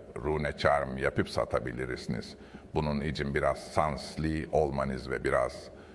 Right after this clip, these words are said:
S L P yakmanız gerekecek. Yani de, e, mistik runeler otuz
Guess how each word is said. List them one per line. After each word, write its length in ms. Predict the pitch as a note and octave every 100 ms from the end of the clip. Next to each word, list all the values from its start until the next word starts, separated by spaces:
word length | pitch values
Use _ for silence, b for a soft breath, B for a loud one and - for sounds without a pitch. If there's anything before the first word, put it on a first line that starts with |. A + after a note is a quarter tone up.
| B B -
S 280 | - F#2 D#2
L 200 | D2 C#2
P 80 | E2
yakmanız 540 | D2+ C2+ - C2+ C2+
gerekecek. 320 | C2 C2 G1+ -
Yani 320 | D2 C#2 C#2+ C2
de, 100 | C2+ A#1+ A1+ A1+ A1 G#1 - - B B B B - C2+
e, 140 | A#1
mistik 440 | C#2 - - C#2
runeler 340 | C#2+ C#2 C#2+ C#2 - -
otuz 500 | - - D2+ C2+ C#2